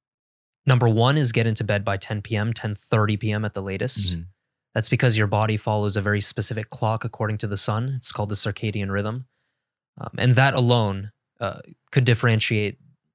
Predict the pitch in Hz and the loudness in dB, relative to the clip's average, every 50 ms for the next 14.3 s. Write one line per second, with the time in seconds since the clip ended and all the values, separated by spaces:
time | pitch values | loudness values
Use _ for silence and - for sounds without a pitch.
0 | _ _ _ _ _ _ _ - 131 127 117 117 110 117 110 107 - 113 101 98 | _ _ _ _ _ _ _ -4 0 2 4 6 6 6 4 4 2 -2 -4 -2
1 | 113 110 110 113 107 104 101 98 101 98 - _ _ _ _ _ _ _ _ _ | -2 -2 0 0 0 0 -2 -4 -6 -8 -12 _ _ _ _ _ _ _ _ _
2 | - 127 123 131 131 131 113 117 151 135 - 143 - 165 160 - 180 160 123 101 | 0 4 6 8 8 8 8 6 6 4 4 4 4 4 4 4 4 4 4 4
3 | 107 113 110 107 104 104 98 101 95 80 - - - - - _ _ _ - - | 4 2 2 0 0 0 0 -2 -2 -4 -6 -6 -8 -8 -8 _ _ _ -8 -6
4 | 82 95 90 73 62 78 - _ _ _ _ _ _ _ - - - 131 117 110 | -4 -2 -4 -4 -4 -8 -16 _ _ _ _ _ _ _ -2 0 2 4 4 4
5 | 104 104 - 131 127 123 113 127 127 117 - - - - 143 131 123 - - - | 2 2 2 4 4 4 4 4 4 4 4 4 4 4 4 2 0 -2 -2 -2
6 | 113 113 - 117 110 110 107 - 117 110 104 107 104 101 98 98 113 107 104 98 | -2 0 2 0 0 0 0 0 -2 -2 -2 -2 -4 -4 -4 -4 -4 -4 -4 -4
7 | - 107 104 92 95 101 101 92 - - - 139 127 127 123 - - - - - | -2 -2 -2 -2 -2 -2 -2 -2 0 2 4 4 4 4 4 2 0 -2 -4 -8
8 | - - - - 113 - 110 113 113 117 117 113 113 - - 117 113 110 110 110 | -10 -10 -10 -8 -6 -4 -4 0 0 0 0 0 -2 -2 -2 0 0 2 2 2
9 | 110 110 107 104 101 101 101 104 107 110 - - 117 110 110 - 113 104 - - | 2 4 2 2 2 0 0 -2 -2 -2 -4 -4 -4 -4 -4 -6 -8 -8 -10 -12
10 | _ - 113 107 104 104 107 101 - - 110 104 110 120 131 - - 104 92 92 | _ -6 -4 -2 0 0 0 0 0 0 2 2 0 0 -2 -4 -8 -8 -8 -6
11 | 90 85 87 - _ _ - 117 - _ - 131 131 131 139 139 139 135 131 131 | -8 -10 -12 -16 _ _ -12 -12 -10 _ 0 4 6 8 8 8 8 6 4 2
12 | - - _ - 131 135 139 127 - 139 135 135 131 117 120 110 - - - - | -2 -6 _ 2 4 6 6 4 4 4 4 4 4 2 0 0 -2 -4 -4 -2
13 | - - 131 127 127 107 120 123 120 113 104 - - - 113 110 - - 120 110 | 0 2 2 2 2 2 0 0 0 0 0 -2 -2 -2 -2 -2 -2 0 0 2
14 | 110 113 123 135 - | 2 0 -2 -4 -8